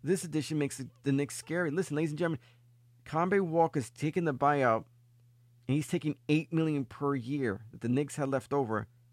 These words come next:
in order to stay with the New York, in order to sign with the New York Knicks. He's not going to, getting the money he's getting from Oklahoma and then going trying to get twenty million or more with another team.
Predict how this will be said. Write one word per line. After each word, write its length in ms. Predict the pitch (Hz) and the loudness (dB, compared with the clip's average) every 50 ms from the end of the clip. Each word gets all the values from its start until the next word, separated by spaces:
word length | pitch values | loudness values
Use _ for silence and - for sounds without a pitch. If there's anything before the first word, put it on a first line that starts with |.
| _ - | _ 0
in 100 | 156 147 - | 0 2 2
order 160 | 147 147 147 | 2 0 2
to 80 | 135 127 | 0 -4
stay 560 | - - - - - 143 143 143 147 139 135 _ _ _ _ _ | -6 -10 -6 0 2 2 2 2 0 -4 -6 _ _ _ _ _
with 160 | - 123 117 | -8 -4 -2
the 60 | - 120 | 0 2
New 180 | 120 123 143 | 2 2 2
York, 260 | 147 139 139 127 - - _ _ _ _ - - | 2 2 2 0 0 -4 _ _ _ _ -10 -6
in 80 | 131 | -4
order 160 | 131 139 147 139 | -2 -2 -2 -4
to 120 | - - | -6 -10
sign 280 | - - 131 127 131 131 | -8 -4 -2 -2 -2 -2
with 80 | 110 | -2
the 60 | 123 | -2
New 100 | 120 123 | -2 -2
York 180 | 120 117 107 - | 0 -2 -2 -4
Knicks. 260 | 117 107 - - - - - - - _ _ | -4 -6 -6 -8 -12 -20 -20 -20 -20 _ _
He's 220 | _ - 147 127 143 | _ -8 -6 -4 -2
not 240 | 170 160 151 135 | -2 -2 -2 -4
going 380 | - - 156 160 160 160 156 131 - - | -4 -2 -2 0 -2 -2 -4 -6 -10 -14
to, 120 | - - - _ _ _ _ _ - | -18 -18 -18 _ _ _ _ _ -6
getting 220 | 117 147 165 185 185 | -4 -2 0 0 0
the 60 | 175 | 0
money 240 | 165 160 156 147 120 | 0 0 0 -2 -2
he's 140 | - 151 123 | -4 -4 -2
getting 200 | - 139 135 127 | -2 -2 -4 -4
from 180 | - - 127 | -6 -8 -6
Oklahoma 520 | 104 123 117 127 120 123 127 123 123 120 113 - _ _ _ _ - | -6 -6 -6 -6 -4 -4 -2 -2 -2 -2 -4 -6 _ _ _ _ 0
and 100 | 135 135 | 2 4
then 120 | 139 135 | 4 2
going 340 | 113 - 151 156 160 170 165 | 2 0 0 0 0 -2 -2
trying 220 | - 151 139 147 | -2 -4 -4 -2
to 60 | 151 135 | -4 -2
get 240 | 120 135 104 - | -4 -4 -4 -6
twenty 240 | - - - 131 139 | -6 -8 -6 -4 -2
million 280 | 139 139 131 131 127 123 - | -2 -2 -2 -2 -2 -2 -2
or 100 | 127 131 | -2 0
more 300 | 131 127 127 123 120 117 | 0 2 2 2 2 0
with 120 | 113 107 | 0 -2
another 220 | 117 113 113 107 104 | -2 -2 -2 -2 -2
team. 300 | - - 113 104 - | -6 -8 -10 -10 -10